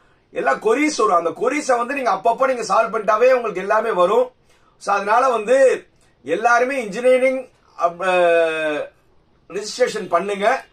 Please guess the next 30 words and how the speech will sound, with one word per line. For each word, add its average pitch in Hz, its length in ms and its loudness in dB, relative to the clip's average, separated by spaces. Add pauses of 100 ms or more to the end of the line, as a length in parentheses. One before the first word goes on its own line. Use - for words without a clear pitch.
(380)
மஸ்ட் 214 300 -2
என்ன, 294 320 0
நீங்க 240 200 -2
ரிஜிஸ்ட்ரேஷன் 247 560 -4
பண்ணணும், 190 440 0
நல்லா 208 240 2
தெரிஞ்சுக்கோங்க. 180 600 -6 (840)
"சார் 220 240 0
வந்து 226 400 2
நான், 190 180 -2 (640)
அ, 156 140 -2
அதுக்கப்புறம் 226 460 2
போனா," 247 200 0
நீங்க 214 220 -4
ரிஜிஸ்ட்ரேஷன் 254 580 -2
வந்து 240 160 -2
ஐந்நூறு 220 340 -2
ரூபா 277 160 2
கொடுத்து 240 400 -2
ரிஜிஸ்ட்ரேஷன் 240 380 -2
பண்ணி 208 480 -4 (440)
நீங்க 214 440 -2
ஜூன் 247 380 -2
ஆறுக்குள்ள 240 760 0
ஏதாவது 240 720 0
ஒரு 277 140 0 (100)
சர்டிபிகேட்டாவது 302 640 0
நீங்க 208 280 -2
அப்லோட் 269 180 2
பண்ணினாலும் 233 800 0